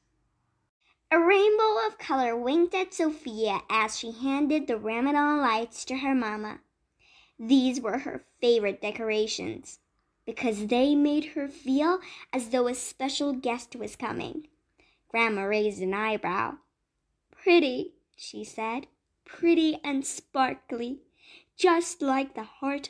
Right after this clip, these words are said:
of a person who fasts." Sophia stopped twirling and said, "Really?" she asked. Sophia loved sparkles.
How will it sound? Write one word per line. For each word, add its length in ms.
of 140
a 60
person 840
who 100
fasts." 840
Sophia 500
stopped 420
twirling 520
and 120
said, 440
"Really?" 680
she 300
asked. 480
Sophia 600
loved 640
sparkles. 760